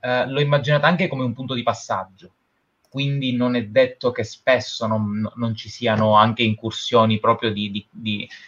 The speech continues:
di tribù selvagge, di caste selvagge, magari che hanno seguito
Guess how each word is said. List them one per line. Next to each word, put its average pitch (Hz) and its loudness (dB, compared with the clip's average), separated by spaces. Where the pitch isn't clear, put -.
di 113 2
tribù 113 -2
selvagge, 117 4
di 117 0
caste 117 0
selvagge, 117 2
magari 117 2
che 117 6
hanno 117 2
seguito 131 0